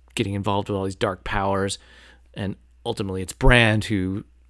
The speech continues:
decides he's gonna erase the pattern, destroy it altogether, and, and write his own. And so Corwin's kind of on the right track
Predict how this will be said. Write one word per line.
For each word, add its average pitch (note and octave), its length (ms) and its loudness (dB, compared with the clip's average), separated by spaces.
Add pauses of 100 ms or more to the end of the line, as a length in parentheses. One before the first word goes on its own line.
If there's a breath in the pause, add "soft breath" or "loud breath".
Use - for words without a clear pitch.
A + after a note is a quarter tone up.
(280)
decides G2 360 0
he's G#2+ 120 -4
gonna G2+ 180 -4
erase G2 340 0
the G#2 100 -6
pattern, G2 360 -2
destroy G#2 320 0
it G#2 80 0
altogether, G2+ 440 -4
and, A#2 240 -8
and G2+ 180 -4
write G2 160 -2
his G2 140 -6
own. G2+ 340 -8 (880)
And A2+ 120 -6
so A#2+ 120 -4
Corwin's D#3 340 2
kind C3 140 0
of G#2+ 160 -4
on A2 180 0
the A2 120 0
right A2+ 320 0
track - 560 -2